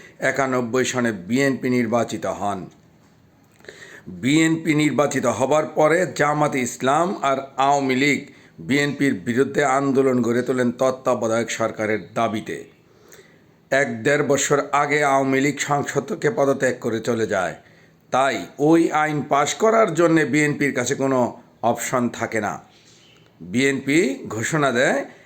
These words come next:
একটি নির্বাচন দিয়ে তত্ত্বাবধায়ক সরকারের বিল পাশ করে বিএনপি নেমে যাবে। পনেরোই ফেব্রুয়ারি সেই নির্বাচনটি করেন বিএনপি। বিএনপি করে যখন বিল পাশ করতে যান, আওয়ামী লীগ আন্দোলন তীব্রতর করে।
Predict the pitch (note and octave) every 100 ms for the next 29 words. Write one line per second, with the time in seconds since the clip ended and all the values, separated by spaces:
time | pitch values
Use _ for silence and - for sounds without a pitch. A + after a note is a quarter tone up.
0 | _ - B2 - C3 B2+ D3+ C#3 D3+ D3+
1 | D3+ C3+ C3+ D3 D#3 D#3 D#3 D#3+ C3+ C3
2 | C#3 C#3+ - C#3+ D#3+ C#3+ A#2+ B2 C#3 C#3
3 | C#3+ C3+ - C3 B2+ A#2 B2 B2 A#2+ A#2
4 | A#2 A2+ G2 F#2+ F2+ - - - _ -
5 | D3 D3 D3+ D3 D#3 C3+ C#3+ C3+ - C#3
6 | C3 B2 B2 A#2+ B2 A2+ B2 - B2 B2
7 | B2 A2 G#2+ A2+ A2 G2+ E2 - - -
8 | - - - D#2+ B2+ C#3 - B2+ C#3+ C#3
9 | C#3+ D3 C#3 G#2+ C3 C3 D3 - - -
10 | D#3 D#3+ F#3 G#3 D3 C#3+ C#3 C3 C3 B2
11 | B2 C3+ C#3 C#3 C3+ B2+ B2 C3+ B2 C3
12 | - A2+ A2 D#2 F2+ D#2+